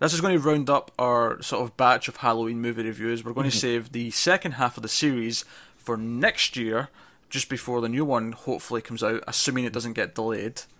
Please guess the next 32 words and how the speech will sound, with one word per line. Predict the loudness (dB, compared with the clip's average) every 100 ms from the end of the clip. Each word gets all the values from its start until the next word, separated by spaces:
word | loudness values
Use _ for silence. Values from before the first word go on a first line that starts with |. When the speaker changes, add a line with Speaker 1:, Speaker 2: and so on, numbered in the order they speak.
| _
Speaker 1:
Which, | -4 -2 -4 -8 -12 -16
Speaker 2:
Mm-hmm. | 0
Speaker 1:
given | 2 4 4
how | 4
many | 2 0
times | -2 -2 -2
the | -4
new | -4
Friday | -2 -2 -2
the | -2
thirteenth | -2 -2 -6 -8
has | -6
been | -6 -2
pushed, | 0 2 0 -4 _ _ _
it | -2 -2
would |
not | -2 -4
surprise | -4 0 0 0
me. | -6 -8 -16 -20 -20 _ -2
But | 2 2 -2 -8 -6 -8 -12 -16 _ -20 -10
here | 2
Speaker 2:
I | 4
Speaker 1:
we | 6
are. | 8
Speaker 2:
really | 10 10 10 8
hope | 8 8
they | 6
don't | 4
get | 0 0
delayed, | 2 6 4 4
'cause | -2 0 -2 0
the, | 0